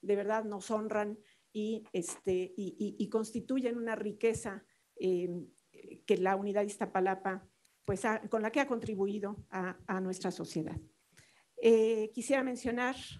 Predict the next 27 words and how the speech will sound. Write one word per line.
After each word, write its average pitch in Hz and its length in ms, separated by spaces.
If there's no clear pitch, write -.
al 208 120
doctor 214 300
Leopoldo 220 460
García 208 320
Colín 208 240
Scherer, 233 520
que 208 100
en 196 80
paz 180 180
descanse, 214 560
al 214 160
doctor 226 340
Sitaramaya, 233 1000
Sitaramia 226 800
Lakmi-, 202 480
Lakshminaraya, 202 1300
<laughs> - 720
espero 220 280
haberlo 220 220
pronunciado 202 440
bien, 262 380
colegas 214 360
de 208 100
C 214 160
D 214 160
S, 311 260
eh, 220 600